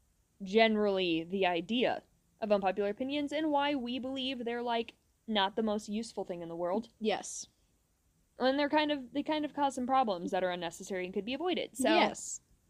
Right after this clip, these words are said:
Speaker 2: That don't take away your ability to speak on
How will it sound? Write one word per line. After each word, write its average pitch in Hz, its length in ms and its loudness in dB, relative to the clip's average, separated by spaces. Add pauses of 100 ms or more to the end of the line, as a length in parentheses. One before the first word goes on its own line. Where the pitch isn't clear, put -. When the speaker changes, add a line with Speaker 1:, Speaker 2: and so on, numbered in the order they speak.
(560)
Speaker 2:
That 220 200 4
don't 220 240 4
take 220 180 0
away 190 300 2
your 185 240 2
ability 180 540 0
to 170 60 0
speak 180 480 -4
on 175 420 -2